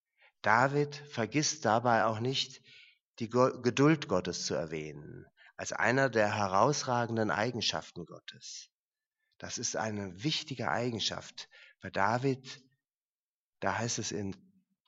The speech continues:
Psalm hundertdrei, Vers acht: „Barmherzig, gnädig ist der Herr, geduldig und von großer Güte.“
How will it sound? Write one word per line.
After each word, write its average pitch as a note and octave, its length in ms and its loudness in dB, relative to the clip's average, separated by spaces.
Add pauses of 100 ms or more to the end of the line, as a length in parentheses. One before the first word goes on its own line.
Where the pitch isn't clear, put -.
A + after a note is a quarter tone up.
(920)
Psalm G2+ 500 -2
hundertdrei, G#2 1000 -2
Vers G2+ 360 -6
acht: - 300 -6
„Barmherzig, B2 1040 0 (640)
gnädig B2 640 -2
ist A#2+ 220 -8
der G2 100 0
Herr, G2+ 420 -4
geduldig C#3 800 0
und A#2 140 -8
von A2 160 -6
großer G2+ 380 -2
Güte.“ - 560 -12